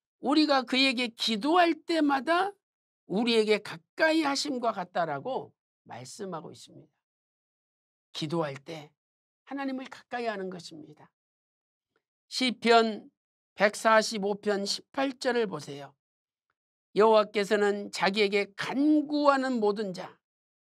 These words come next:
진실하게 간구하는 모든 자에게 가까이 하시는도다."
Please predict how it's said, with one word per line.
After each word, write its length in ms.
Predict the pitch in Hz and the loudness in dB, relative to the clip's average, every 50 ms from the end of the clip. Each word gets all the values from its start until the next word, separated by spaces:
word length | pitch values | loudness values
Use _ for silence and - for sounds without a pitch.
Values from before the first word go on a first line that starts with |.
| _ _ | _ _
진실하게 1000 | - - 302 349 359 349 349 339 330 311 302 - 320 294 285 269 254 240 247 247 | -2 0 2 2 2 2 2 2 2 2 2 0 0 2 2 2 2 0 -4 -6
간구하는 640 | 247 - - 196 214 220 208 240 214 208 202 190 185 | -6 -6 -6 -4 -4 -2 2 2 2 2 2 0 0
모든 300 | 175 190 240 233 302 285 | 0 0 0 2 0 0
자에게 520 | 247 226 202 185 180 190 247 294 359 381 - _ _ _ _ _ - | 2 2 2 0 0 0 -2 -2 -2 -4 -6 _ _ _ _ _ -14
가까이 600 | - - - _ _ _ - - - 175 240 320 | -14 -12 -14 _ _ _ -14 -12 -10 -8 -8 -8
하시는도다." 720 | - - - - 330 302 - - - - - _ _ _ | -10 -10 -10 -8 -10 -10 -10 -12 -18 -20 -20 _ _ _